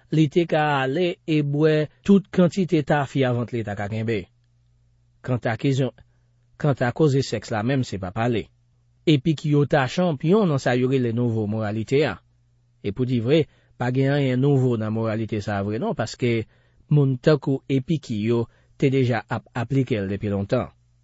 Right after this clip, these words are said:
Kant a pou estoik yo, filozofi yo a te totalman opoze avèk epikiryen yo.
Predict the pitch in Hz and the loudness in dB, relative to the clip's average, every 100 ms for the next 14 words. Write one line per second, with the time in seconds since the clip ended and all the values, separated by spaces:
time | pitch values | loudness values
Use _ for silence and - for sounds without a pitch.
0 | _ _ _ _ _ _ - 127 - 110 | _ _ _ _ _ _ 2 2 2 0
1 | 131 127 123 - 151 107 - 131 151 143 | 2 4 4 2 2 2 2 4 4 0
2 | _ _ _ - 180 156 160 175 180 151 | _ _ _ 0 4 6 6 4 2 0
3 | 127 123 139 - 131 - 196 170 143 135 | 0 0 -2 -4 -4 2 2 2 0 -2
4 | - 147 127 147 135 127 104 - 117 110 | -2 -2 0 0 0 0 -4 -4 -6 -4
5 | 113 - 120 113 107 113 110 104 87 64 | -4 -4 -6 -4 -4 -2 -2 -2 -6 -10